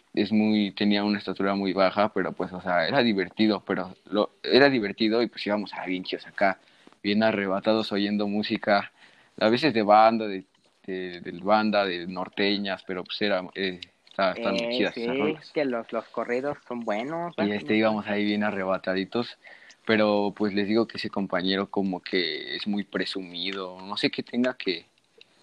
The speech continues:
Speaker 1: a lo mejor se siente mucho superior.
Speaker 2: Uy,
Speaker 1: Pero
Speaker 2: sí, ¿eh? De hecho, hay una historia de que una vez, varias veces me peleé con él, ¿eh? Pero bueno, ya eso pa' otro capítulo. Ot-, una segunda parte
Speaker 1: Sí.
Speaker 2: de peleas.
Speaker 1: Otro
Speaker 2: Bueno,
Speaker 1: capítulo de Robert.
Speaker 2: otro, otro capítulo de Rima, sí, claro que sí.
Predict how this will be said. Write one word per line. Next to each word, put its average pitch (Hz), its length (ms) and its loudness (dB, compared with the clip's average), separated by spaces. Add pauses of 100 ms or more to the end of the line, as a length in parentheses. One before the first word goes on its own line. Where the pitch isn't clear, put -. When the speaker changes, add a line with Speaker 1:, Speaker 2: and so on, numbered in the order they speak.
(280)
Speaker 1:
a 95 80 2
lo 95 120 0
mejor 95 300 -2
se 101 120 -4
siente 98 360 -2
mucho 90 460 -4
superior. 87 580 -6 (720)
Speaker 2:
Uy, 139 140 2
Speaker 1:
Pero 185 260 4
Speaker 2:
sí, 156 220 -2
¿eh? 175 220 2 (220)
De 202 100 6
hecho, 254 140 6
hay 240 80 6
una 233 160 2
historia 214 340 4
de 170 100 2
que - 80 -8
una 196 140 2
vez, 214 420 0
varias 214 360 6
veces 240 300 -6
me 165 140 -8
peleé 170 340 -4
con 233 260 -8
él, 247 180 -8
¿eh? 254 120 -10
Pero 147 160 -8
bueno, 143 300 -6
ya 165 160 -4
eso 180 140 -12
pa' 123 180 -4
otro 135 220 -8
capítulo. 98 540 -16 (460)
Ot-, 190 160 -2
una 233 180 0
segunda 196 360 0
parte 180 220 2
Speaker 1:
Sí. 196 100 -2
Speaker 2:
de 131 240 -2
peleas. 123 600 -4 (560)
Speaker 1:
Otro - 140 -2
Speaker 2:
Bueno, 170 160 0
Speaker 1:
capítulo 95 420 -2
de - 100 -6
Robert. - 380 -2
Speaker 2:
otro, 139 360 0
otro 151 260 -6
capítulo 127 440 -6
de 110 140 -4
Rima, 110 280 -4
sí, - 140 -4
claro 143 240 8
que - 120 -6
sí. 135 200 -2